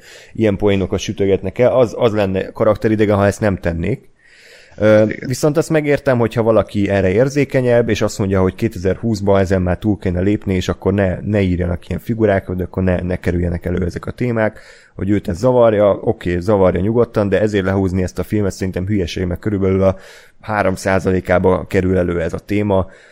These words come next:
Speaker 1: a többi részében teljesen mindegy, hogy most éppen milyen nemzetiségű, vagy milyen bőrszínű a, az illető, aki a képernyőn van, ugyanakkor a hülyeséget csinál, meg uga-, ugyanakkor a faszkalap, tehát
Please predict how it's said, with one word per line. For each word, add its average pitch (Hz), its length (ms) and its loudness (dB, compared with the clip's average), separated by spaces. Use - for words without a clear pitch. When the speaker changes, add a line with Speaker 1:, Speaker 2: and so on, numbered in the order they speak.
Speaker 1:
a - 40 -4
többi 101 320 0
részében 92 540 0
teljesen 87 400 0
mindegy, 87 320 -4
hogy 90 100 -2
most 87 240 -6
éppen 90 280 -4
milyen 90 360 -2
nemzetiségű, 90 1080 -4
vagy 82 260 -10
milyen 92 400 -4
bőrszínű 90 520 -4
a, 85 220 -6
az 87 200 -10
illető, 95 360 -4
aki 87 200 -6
a 87 40 -4
képernyőn 90 600 -6
van, 110 260 0
ugyanakkor 90 460 -4
a 87 40 -4
hülyeséget 90 540 -4
csinál, 90 200 -4
meg 90 120 -6
uga-, - 240 -8
ugyanakkor 92 440 -6
a - 60 -10
faszkalap, - 540 -8
tehát - 240 -8